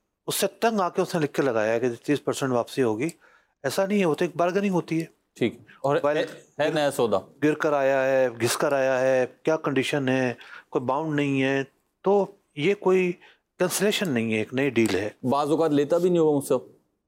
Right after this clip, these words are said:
Speaker 1: ہاں، بالکل ایسا ہی۔
Speaker 2: کہ نہیں لے رہا تو وہ bond نہیں۔
Speaker 1: وہ چار چھ اس پہ، اس کے پاس آئٹم جمع ہو گئے،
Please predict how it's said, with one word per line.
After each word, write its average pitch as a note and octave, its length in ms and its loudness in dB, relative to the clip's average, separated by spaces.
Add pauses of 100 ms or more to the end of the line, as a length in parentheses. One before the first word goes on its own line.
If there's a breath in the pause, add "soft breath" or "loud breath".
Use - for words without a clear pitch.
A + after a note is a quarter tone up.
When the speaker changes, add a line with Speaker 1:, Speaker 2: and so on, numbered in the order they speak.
(200)
Speaker 1:
ہاں، - 260 -4
بالکل - 260 -2 (100)
ایسا C3+ 200 -2
ہی۔ D#3 60 0
Speaker 2:
کہ A2 120 2
نہیں A#2 280 2
لے B2 200 4
رہا A2+ 100 2
تو A2 160 2
وہ G2+ 280 2
bond G2 160 -2
نہیں۔ F#2 100 -4
Speaker 1:
وہ D3+ 60 4
چار D#3 220 -2
چھ - 140 -6
اس D#3 260 -2
پہ، D#3 60 -2 (200)
اس - 80 -14
کے E3+ 100 -2
پاس D#3 120 0
آئٹم D3 280 -2
جمع D3+ 220 2
ہو C#3 120 0
گئے، C3+ 160 2